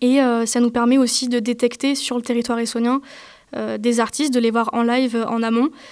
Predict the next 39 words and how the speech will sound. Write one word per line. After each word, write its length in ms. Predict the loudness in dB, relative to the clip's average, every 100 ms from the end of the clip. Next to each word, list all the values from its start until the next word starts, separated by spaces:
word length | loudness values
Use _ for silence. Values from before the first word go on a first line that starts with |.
| -20 -8
et 80 | -4
de 100 | -2
créer 300 | -2 0 2
aussi 200 | 0 -2
des 160 | -2
liens, 380 | -2 0 2 2
de 100 | 2
pouvoir 280 | -2 -6 -6
leur 140 | -4
offrir, 360 | -8 -4 -4 -4
euh, 140 | -8 -12 -18 -14
des 140 | -2 2
résidences, 720 | 2 0 0 2 2 2 0
euh, 140 | 0 0
une 100 | -2
programmation 720 | 0 0 0 -2 -2 -2 -2 -6 -20 -20 -12 -4
et, 180 | 0
euh, 320 | 0 -2 -6 -8 -8
et 140 | -8
du 160 | -6 -8
coup 300 | -4 -2 0
aussi 300 | 0 -2 -2
de 240 | -2 -2
nous, 440 | 2 4 4 4 4
euh, 260 | 0 -4 -10 -18 -20 -20 -20 -20
faire 180 | -4 0
en 100 | 2
sorte 280 | 2 0 2
qu'on 120 | -2
soit 200 | 2 4
une 120 | 6
aide 200 | 4 0
complémentaire, 840 | -2 0 2 2 2 0 0 0 -2
euh, 460 | -4 -4 -6 -6
au 140 | -6 -4
fur 200 | -2 -2
et 60 |
à 80 | 0
mesure. 460 | -2 -2 -4 -6